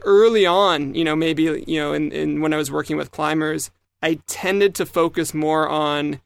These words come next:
like, some fancier exercises, some things that looked like climbing, but involved a lot of different nuances. And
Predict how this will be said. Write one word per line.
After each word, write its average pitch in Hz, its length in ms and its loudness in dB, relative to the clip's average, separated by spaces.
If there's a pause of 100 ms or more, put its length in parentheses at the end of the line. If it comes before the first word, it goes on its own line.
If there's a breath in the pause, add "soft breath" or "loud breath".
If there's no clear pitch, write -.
(760)
like, 143 180 -4
some 151 180 -4
fancier 165 540 0
exercises, 151 920 -2
some 156 140 -2
things 165 300 0
that 151 160 -2
looked 208 320 0
like 196 240 2
climbing, 175 720 0
but 165 420 2
involved 170 680 2
a 156 60 -2
lot 160 420 2
of 151 120 -2
different 147 300 -4
nuances. 147 840 -2 (440)
And 160 480 0